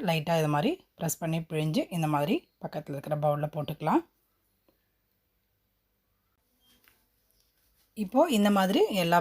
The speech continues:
பிரெட்டையும் பிழிஞ்சு எடுத்தாச்சு. இப்போ இது கூட ஒரு பெரிய வெங்காயம் நான் வந்து பொடி பொடியா கட் பண்ணி வச்சிருக்கேன். So, பெரிய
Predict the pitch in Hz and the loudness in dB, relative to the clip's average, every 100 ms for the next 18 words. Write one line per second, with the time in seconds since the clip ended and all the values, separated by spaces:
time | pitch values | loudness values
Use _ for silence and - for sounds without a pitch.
0 | 170 170 185 226 196 170 175 165 160 170 | 2 0 4 2 2 0 2 2 2 2
1 | 165 - 330 427 - _ _ - 175 180 | 0 2 0 0 -8 _ _ -8 -4 -2
2 | 170 165 175 185 247 - _ _ _ - | -2 -2 -2 4 4 4 _ _ _ 0
3 | 214 196 226 269 311 247 185 185 190 175 | 0 4 6 6 6 4 4 4 4 2
4 | 160 156 170 233 190 190 185 185 - 170 | 0 0 -2 -2 -4 -4 -2 0 0 -2
5 | - 185 175 156 170 160 240 311 180 175 | -2 -2 0 -2 -4 -2 -2 0 -4 -2
6 | 190 | 4